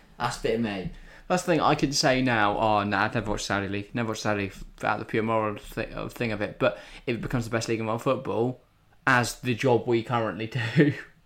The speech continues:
Speaker 2: it's sort of what
Speaker 1: Quick.
Speaker 2: we, okay. New co-host needed, guys. If anyone wants to, <laughs> wants to come s-, watch some football every weekend. But no,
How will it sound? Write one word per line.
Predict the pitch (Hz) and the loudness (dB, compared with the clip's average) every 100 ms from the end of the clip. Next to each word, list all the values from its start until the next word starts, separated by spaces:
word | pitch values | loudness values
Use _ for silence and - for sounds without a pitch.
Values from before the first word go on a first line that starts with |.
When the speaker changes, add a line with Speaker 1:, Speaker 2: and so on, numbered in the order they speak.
| _ _ - - | _ _ -20 -8
Speaker 2:
it's | 120 - | -6 -4
sort | - - 127 104 107 | -2 4 6 6 4
of | |
what | - 120 | 0 -4
Speaker 1:
Quick. | - - - - - - - - | -10 -16 -20 -20 -20 -20 -14 -8
Speaker 2:
we, | |
okay. | 123 120 139 - - - - - - | 0 0 0 -6 -20 -20 -18 -16 2
New | 175 175 | 6 8
co-host | 196 165 127 127 | 12 12 12 8
needed, | 123 120 | 2 6
guys. | 147 165 | 8 8
If | 170 | 6
anyone | 165 160 | 6 6
wants | 170 165 - | 6 4 6
to, | 180 139 - | 6 6 8
<laughs> | 220 | 10
wants | 160 147 147 | 12 10 8
to | 156 | 6
come | 147 | 6
s-, | 139 - - - | 6 0 -2 4
watch | 147 - | 4 4
some | 139 | 0
football | - 160 165 127 120 117 - - - - - | 6 6 6 2 2 2 -14 -20 -20 -18 -4
every | 127 113 | -2 2
weekend. | 113 113 113 117 117 - - - - - - - - - | 2 2 0 -6 -6 -12 -20 -18 -20 -20 -20 -20 -20 -12
But | - | -10
no, | - | -8